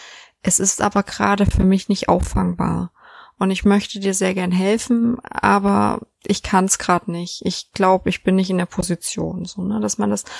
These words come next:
auch einfach, äh, verbalisiert, dass man nicht sagt, „Okay, und jetzt Augen zu und durch und ich muss das jetzt, weil der ist jetzt zu mir gekommen und hat sich mir anvertraut“,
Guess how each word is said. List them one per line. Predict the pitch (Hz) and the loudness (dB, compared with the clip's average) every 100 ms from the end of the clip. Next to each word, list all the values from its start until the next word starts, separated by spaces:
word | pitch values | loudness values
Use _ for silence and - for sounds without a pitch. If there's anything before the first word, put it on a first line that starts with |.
| - | -6
auch | - - | -2 2
einfach, | 180 190 190 190 - | 2 2 2 0 0
äh, | 190 180 | 0 2
verbalisiert, | 180 180 185 185 180 185 190 185 - - - - | 2 2 2 2 0 -4 -2 -2 -4 -8 -10 -10
dass | - 170 - | -6 -4 -4
man | 180 175 175 | -4 -4 -4
nicht | 180 - | -4 -6
sagt, | - 180 - | -4 -4 -4
„Okay, | - - 208 202 | -10 -4 -2 2
und | 196 | 0
jetzt | 190 - | 0 0
Augen | 190 196 | -2 -2
zu | - 208 | -2 2
und | 202 214 | 2 4
durch | 220 240 - | 4 4 2
und | 202 | -2
ich | 202 | 2
muss | 214 233 | 2 2
das | - 247 | 0 0
jetzt, | 247 240 - | 0 0 -2
weil | - 220 | -2 0
der | - | -2
ist | - | -2
jetzt | 220 - | -4 -4
zu | - | -2
mir | 226 262 | 0 0
gekommen | 262 - - 254 240 | -2 -2 0 0 0
und | 240 226 220 | 0 0 0
hat | 226 - | -4 -2
sich | 233 | -2
mir | 233 240 | -2 -2
anvertraut“, | 254 - 262 - - 262 262 | -2 -2 -4 -4 -2 0 -2